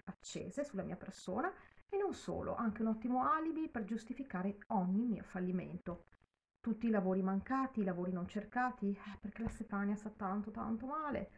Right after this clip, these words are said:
Gli accessi d'ira, non perché la Stefania ha un caratteraccio, ma solo perché è veramente molto, molto malata.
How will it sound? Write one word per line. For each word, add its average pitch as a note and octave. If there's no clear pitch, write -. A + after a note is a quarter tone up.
Gli G#3+
accessi A3
d'ira, A#3
non G3+
perché A3
la F#3+
Stefania G3+
ha G3
un F3+
caratteraccio, -
ma A#3
solo G#3+
perché G3+
è -
veramente F#3+
molto, F3+
molto -
malata. A#2